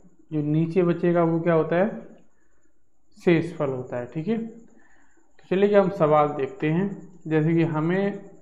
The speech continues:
ती-, इस संख्या में भाग देना है। अब देखिएगा तीन से भाग करेंगे। अब हमें यहाँ पर क्या है, तीन है, यहाँ पर नौ है। अब तीन का पहाड़ा ऐसा पड़ना है कि हमारा नौ से ज़्यादा नहीं होना चाहिए, बराबर हो जाए हमें कोई दिक्कत नहीं है,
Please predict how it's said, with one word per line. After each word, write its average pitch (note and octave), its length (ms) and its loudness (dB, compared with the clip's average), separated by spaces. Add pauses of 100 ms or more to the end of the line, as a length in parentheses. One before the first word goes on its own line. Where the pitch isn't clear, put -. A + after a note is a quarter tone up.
(180)
ती-, F#3+ 220 -2
इस F3 280 -8
संख्या D#3 420 0
में E3+ 220 -2
भाग C#3 240 0
देना C3+ 300 -4
है। D3+ 300 -10 (680)
अब D#3 180 -2
देखिएगा F#3+ 400 4
तीन G3 380 -2
से G3 120 0
भाग D#3+ 280 2
करेंगे। E3 560 -2
अब F3 160 2
हमें F3 760 -2
यहाँ E3 240 0
पर F#3 200 -2
क्या D#3+ 180 2
है, C#3 220 -4
तीन F#3 240 0
है, F3 100 2
यहाँ D#3 180 0
पर D3 180 -4
नौ D#3+ 300 -2
है। D3+ 140 -6 (760)
अब F3+ 300 -4
तीन G3+ 280 2
का G3+ 100 6
पहाड़ा F3 500 4
ऐसा F3+ 240 2
पड़ना D#3 340 0
है E3 340 -4
कि F#3+ 320 -2
हमारा D#3+ 540 0
नौ E3 320 0
से F3+ 180 0
ज़्यादा E3 460 4
नहीं D#3+ 160 2
होना C#3 200 -4
चाहिए, C3+ 440 -10 (100)
बराबर F3+ 480 6
हो F3+ 200 4
जाए G3+ 200 8
हमें F#3+ 340 2
कोई F3 220 0
दिक्कत D3+ 380 -6
नहीं C#3 260 -8
है, C#3 240 -10